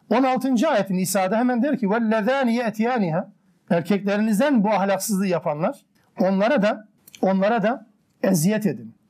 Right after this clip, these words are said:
فَآذُوهُمَا. Kelime bu. Eziyet edin. Eziyetin kapsamı yok. Yani sopa mıdır, ceza mıdır, sürgün müdür ama hapis olmadığı belli. Erkekler bunu yaparsa onlara eziyet edin. Kadınlar hapsedilir,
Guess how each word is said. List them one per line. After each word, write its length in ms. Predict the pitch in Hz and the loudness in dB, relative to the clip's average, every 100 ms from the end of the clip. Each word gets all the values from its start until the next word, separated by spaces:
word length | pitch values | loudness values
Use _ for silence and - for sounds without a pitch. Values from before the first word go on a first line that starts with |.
| - | -6
فَآذُوهُمَا. 760 | 180 185 170 160 175 151 120 - _ _ _ | -2 0 -2 -2 -2 -2 -6 -10 _ _ _
Kelime 340 | - 175 226 214 | -2 2 2 2
bu. 200 | 127 - _ _ _ | -2 -8 _ _ _
Eziyet 400 | 202 190 180 214 | -2 0 0 0
edin. 240 | 170 117 101 _ _ - | -2 -6 -16 _ _ -2
Eziyetin 440 | 185 202 214 254 | 0 2 2 0
kapsamı 600 | 247 220 - 240 285 339 - _ _ - | 0 -2 0 -2 -2 -4 -16 _ _ -2
yok. 340 | 165 - - _ | -2 -2 -14 _
Yani 340 | 175 202 185 | 0 2 0
sopa 380 | 175 - 175 208 | -2 -2 0 2
mıdır, 360 | 214 180 160 131 | 2 0 -4 -4
ceza 360 | 156 170 208 | -4 -2 0
mıdır, 300 | 214 175 156 | 0 -2 -4
sürgün 400 | 143 - 185 220 | -6 -4 -2 0
müdür 120 | 208 226 | 0 0
ama 160 | 208 | 0
hapis 280 | 190 202 - | 0 -2 -4
olmadığı 360 | 214 196 202 175 | 0 0 0 -2
belli. 200 | 131 110 _ _ _ | -4 -8 _ _ _
Erkekler 520 | 180 151 175 151 214 156 | -2 0 -2 0 -2 -2
bunu 100 | 143 | -4
yaparsa 580 | 131 143 139 208 294 - _ _ _ | -4 -6 -4 -4 -6 -10 _ _ _
onlara 360 | 175 180 196 269 | -4 0 0 0
eziyet 420 | 190 165 190 190 | 0 -2 -4 -4
edin. 240 | 127 110 - _ _ | -8 -10 -20 _ _
Kadınlar 460 | - 208 247 254 | 0 2 2 2
hapsedilir, 800 | 185 233 - 262 247 277 302 - | 0 0 0 2 2 2 -2 -14